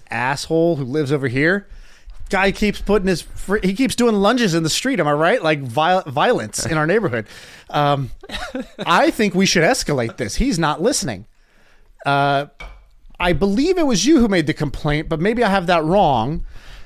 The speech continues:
If it was you, I'd like to discuss steps of how we might escalate this issue to make sure that jerk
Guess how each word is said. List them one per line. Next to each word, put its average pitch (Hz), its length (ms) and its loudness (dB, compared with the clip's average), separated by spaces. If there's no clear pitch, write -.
If 214 120 -2
it 247 120 2
was 339 240 2
you, - 160 2
I'd - 200 0
like 359 200 0
to 254 80 -4
discuss 220 420 -2
steps - 360 -2
of 175 140 -4
how 202 160 -2
we 202 140 2
might 185 240 4
escalate 156 440 0
this 160 160 0
issue 151 200 -2
to - 100 2
make 170 260 2
sure 160 180 0
that 139 220 0
jerk - 440 -4